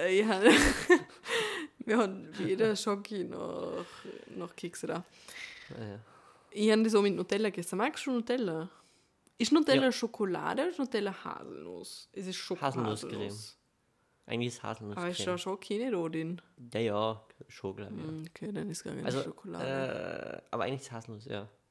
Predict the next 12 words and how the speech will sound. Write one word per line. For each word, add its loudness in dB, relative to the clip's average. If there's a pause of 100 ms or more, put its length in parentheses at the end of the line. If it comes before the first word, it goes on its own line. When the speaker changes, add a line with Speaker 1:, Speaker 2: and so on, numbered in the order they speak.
(1080)
Speaker 2:
Ja, 2
stimmt, -2
eigentlich 0
ist -10
das -8
jetzt -14
so, -12 (680)
passt -8
nicht -14
ganz -10
ins -20
Thema. -16